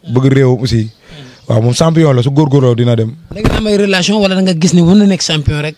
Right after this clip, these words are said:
Speaker 2: nga wax ko?
Speaker 1: Sportif laa, loolu moo tax may wax wax sportif.
Speaker 2: Ok.
Speaker 1: Waaw.
Speaker 2: À part Niang bu Ndaw.
Speaker 1: Niang bu Ndaw, waaw. Ak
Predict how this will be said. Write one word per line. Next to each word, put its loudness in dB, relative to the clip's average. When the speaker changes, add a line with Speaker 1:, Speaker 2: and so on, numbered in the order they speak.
Speaker 2:
nga -10
wax -12
ko? -20
Speaker 1:
Sportif 0
laa, 4
loolu 2
moo -2
tax -8
may 2
wax 2
wax -2
sportif. -6
Speaker 2:
Ok. -20
Speaker 1:
Waaw. -4
Speaker 2:
À -6
part 0
Niang -4
bu -14
Ndaw. -20
Speaker 1:
Niang 2
bu 0
Ndaw, 2
waaw. 0
Ak -2